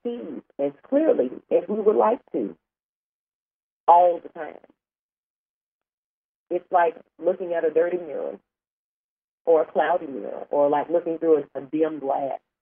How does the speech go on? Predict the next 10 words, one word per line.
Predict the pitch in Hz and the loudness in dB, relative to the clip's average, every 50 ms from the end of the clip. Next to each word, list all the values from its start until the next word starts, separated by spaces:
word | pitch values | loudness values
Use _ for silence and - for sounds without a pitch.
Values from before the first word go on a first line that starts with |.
| _ _ _ _ _ _ _ _ _ _ _ _ _ _ _ _ _ _ _ _ _ _ _ _ _ _ _ _ _ _ _ _ _ _ _ _ _ _ _ _ _ - | _ _ _ _ _ _ _ _ _ _ _ _ _ _ _ _ _ _ _ _ _ _ _ _ _ _ _ _ _ _ _ _ _ _ _ _ _ _ _ _ _ -18
The | 151 - | -16 -4
scripture | - 196 190 - 165 170 - | -2 -2 0 0 0 0 4
says | 156 151 156 143 139 | 4 4 4 4 2
in, | 143 139 - - 143 | 0 -2 -2 -4 -6
in | 147 139 | -6 0
First | - 156 160 165 165 - | 2 2 2 2 2 -2
Corinthians | 147 151 151 156 - 139 139 143 139 - | -2 0 0 0 0 0 -2 -2 0 2
thirteen | 156 151 156 156 - 180 165 156 156 | 2 2 2 0 -2 -2 -2 0 0
and | 143 143 - | -2 0 2
twelve, | - 147 139 135 151 - - 80 | 2 4 4 4 2 0 -2 -2